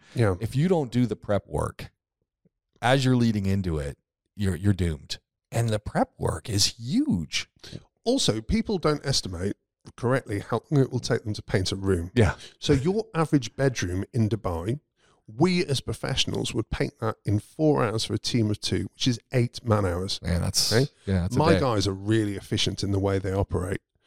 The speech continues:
Speaker 1: So if you imagine yourself do, wanting to do that D I Y, if you were,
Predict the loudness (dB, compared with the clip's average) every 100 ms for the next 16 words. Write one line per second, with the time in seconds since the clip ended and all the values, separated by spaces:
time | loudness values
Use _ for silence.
0 | -20 -20 -16 0 2 2 0 2 2 2
1 | 0 0 0 2 2 0 -2 -8 -12 -6
2 | -4 0 0 0 -2 -2 -2 -2 -2 0
3 | 2 2 0 -4 -8 -10 _ _ -20 -20
4 | _ _ 0 0 0 -4 0 2 4 2